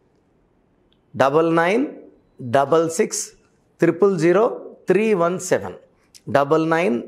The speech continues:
డబల్ సిక్స్ త్రిపుల్ జీరో త్రీ వన్ సెవెన్. ఈ టూ నంబర్స్‌లో ఏ నంబర్కి మీరు WhatsApp పెట్టినా ట్వంటీ ఫోర్ అవర్స్‌లో రిప్లై వస్తుంది. So, మీ పేరులో పవర్ ఎంత ఉంది,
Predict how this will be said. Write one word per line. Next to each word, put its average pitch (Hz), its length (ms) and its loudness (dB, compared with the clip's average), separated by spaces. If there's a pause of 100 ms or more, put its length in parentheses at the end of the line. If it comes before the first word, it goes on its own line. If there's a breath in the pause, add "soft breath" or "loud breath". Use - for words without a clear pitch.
డబల్ 139 340 0
సిక్స్ - 380 -8
త్రిపుల్ 156 360 -2
జీరో 165 300 0 (440)
త్రీ 214 200 2
వన్ 151 220 0
సెవెన్. 107 320 -6 (480 soft breath)
ఈ 175 100 2
టూ 208 220 0
నంబర్స్‌లో 214 440 0
ఏ 175 180 2
నంబర్కి 180 280 0
మీరు 156 120 0
WhatsApp 147 320 0
పెట్టినా 147 460 -4 (840)
ట్వంటీ 208 400 2
ఫోర్ 208 240 2
అవర్స్‌లో 185 340 2
రిప్లై 170 260 0
వస్తుంది. 120 520 -4 (600)
So, 185 60 6
మీ 175 180 2
పేరులో 202 360 2
పవర్ 185 380 2
ఎంత 175 220 0
ఉంది, 135 340 -2